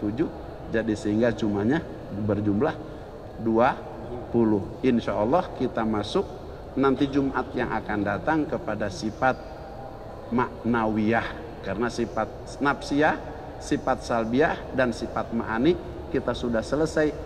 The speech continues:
masuk kepada sifat maknawiyah yang jumlahnya tujuh. Mudah-mudahan Allah panjangkan usia kita sehingga sampai kepada hari Jumat yang akan datang kita akan membahas tentang sifat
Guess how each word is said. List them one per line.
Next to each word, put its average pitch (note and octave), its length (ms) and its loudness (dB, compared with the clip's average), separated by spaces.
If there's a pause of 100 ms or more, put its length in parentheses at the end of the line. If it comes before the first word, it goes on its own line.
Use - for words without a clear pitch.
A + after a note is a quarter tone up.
(240)
masuk C#3+ 400 0
kepada A2+ 480 0
sifat C3+ 480 0 (320)
maknawiyah A#2+ 840 2
yang G#2+ 240 0
jumlahnya G#2+ 640 -2
tujuh. G2+ 280 0 (200)
Mudah-mudahan A#2+ 720 2
Allah A#2 240 2 (160)
panjangkan G#2+ 560 0
usia G#2+ 320 -2
kita D#3+ 400 4 (560)
sehingga B2 400 4
sampai B2+ 320 4
kepada A2+ 400 -2
hari A#2 240 2
Jumat A2+ 400 -2
yang A2 160 -2
akan A2 240 0
datang C3 400 6 (560)
kita B2 320 4
akan A#2 240 6
membahas A2+ 880 2
tentang A2 320 -2
sifat C#3 400 -4